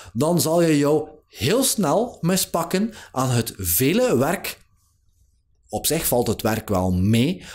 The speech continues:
maar ten opzichte van wat je denkt je te moeten gaan doen, het vele werk wat je eraan hebt, zal jou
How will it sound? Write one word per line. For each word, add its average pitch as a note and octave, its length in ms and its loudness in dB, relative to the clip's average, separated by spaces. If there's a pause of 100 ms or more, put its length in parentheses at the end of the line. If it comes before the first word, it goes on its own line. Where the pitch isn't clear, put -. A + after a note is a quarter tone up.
maar A#2+ 160 0
ten C#3+ 120 0
opzichte C#3+ 440 -2
van A#2+ 240 2
wat C3+ 180 2
je G2+ 120 0
denkt B2 360 0
je G#2+ 220 -4
te A#2 100 -2
moeten A#2 320 2
gaan F2+ 200 -2
doen, A#2+ 260 0 (220)
het C3+ 200 -2
vele A3 400 0
werk G3 220 2
wat E3 140 0
je E3 100 0
eraan B2+ 260 0
hebt, A#2 500 -2 (280)
zal C#3+ 380 0
jou D#3+ 380 2